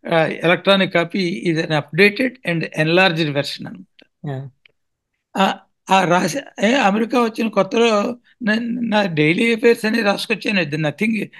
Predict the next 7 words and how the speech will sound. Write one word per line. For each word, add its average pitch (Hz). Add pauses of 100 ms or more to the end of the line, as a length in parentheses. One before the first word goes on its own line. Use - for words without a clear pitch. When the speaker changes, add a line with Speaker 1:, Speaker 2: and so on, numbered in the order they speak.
(260)
Speaker 1:
that 185
was 170 (540)
really 196
unusual. 180
నేను 165 (640)
అమెరికాలో 196
దిగిన 170